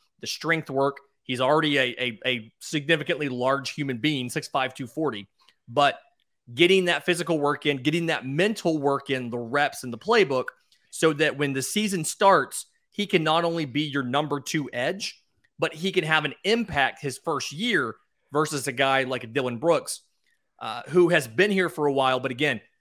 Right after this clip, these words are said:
starting on a clean slate. If you are better than him, like people think you are, like you claim you are, you have an opportunity now to s-, take that play time because there is no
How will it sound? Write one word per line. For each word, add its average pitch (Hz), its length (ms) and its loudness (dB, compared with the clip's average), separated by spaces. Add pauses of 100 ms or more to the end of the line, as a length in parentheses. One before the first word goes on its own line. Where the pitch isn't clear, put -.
(100)
starting 139 380 -2
on 131 100 -4
a 120 40 -6
clean 135 280 -6
slate. 165 480 0 (120)
If 139 160 -2
you 185 180 -2
are 202 400 4 (160)
better 175 340 4
than 147 120 -2
him, 131 300 -2
like 127 240 -6
people 147 240 -6
think 156 260 -4
you 143 120 -2
are, 143 100 4
like 131 180 -6
you 127 60 -12
claim 247 240 0
you 120 180 -4
are, 104 220 -8 (500)
you 147 140 0
have 160 100 8
an 170 60 0
opportunity 151 460 0
now 147 400 2
to 123 220 -8 (220)
s-, - 160 -18 (120)
take 185 260 0
that 147 180 0
play 208 180 2
time 127 300 -4
because 120 280 -8
there 135 240 -4
is 180 280 4
no 143 480 0